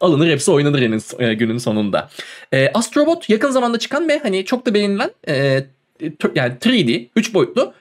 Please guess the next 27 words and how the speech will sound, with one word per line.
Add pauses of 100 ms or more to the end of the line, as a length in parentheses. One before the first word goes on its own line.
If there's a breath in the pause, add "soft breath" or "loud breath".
platform
oyunuydu. (180 loud breath)
Zaten
hani
maskot
olsun
diye
yapılmış, (220 loud breath)
e,
gibi
gözüken
de
bir
oyundu.
Çok
tatlı
karakterler,
Sony'nin
bütün,
e,
işlerine
göndermelerle
falan
da
bezeli
bir
oyundu.